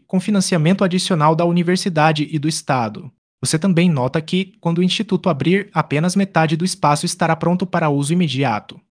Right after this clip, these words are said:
Essa decisão reflete limites de orçamento,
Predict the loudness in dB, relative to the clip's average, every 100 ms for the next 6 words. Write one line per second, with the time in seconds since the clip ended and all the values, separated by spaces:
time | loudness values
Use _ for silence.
0 | _ -6 -4 -2 -2 -2 -4 -4 -6 -6
1 | -4 -4 -2 -4 -4 -4 -4 -2 -4 -2
2 | -2 -2 -2 -6